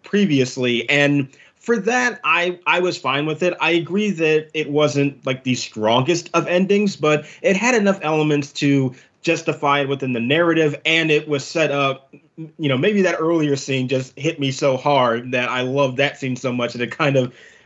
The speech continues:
erased some of the other sins after that scene. So, I, yeah, it's not a great ending, but I didn't have as many issues with it like you guys did.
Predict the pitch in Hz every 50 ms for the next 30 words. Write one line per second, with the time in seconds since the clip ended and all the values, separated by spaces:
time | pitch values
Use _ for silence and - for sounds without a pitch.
0 | _ - 156 143 143 151 151 147 147 - 147 143 139 135 127 139 135 135 123 127
1 | 127 - - 139 135 131 123 120 123 120 - _ _ _ _ _ _ - 147 143
2 | 139 139 - 139 127 123 120 117 117 117 - - 131 131 117 117 117 113 113 143
3 | 143 139 135 135 135 - - - _ _ _ _ _ _ - 180 202 196 - 208
4 | 180 - - - - 220 226 196 285 277 262 196 156 139 147 151 175 180 185 190
5 | 202 202 226 233 240 214 - - 170 160 160 156 - - 156 165 175 175 180 175
6 | 170 170 156 139 147 135 165 151 143 139 131 127 131 127 123 123 113 123 120 120
7 | 123 120 117 - - 123 107 113 113 113 - 117 110 107 110 104 101 107 110 104
8 | 101 104 95 92 98 98 - 107 101 98 95 95 104 101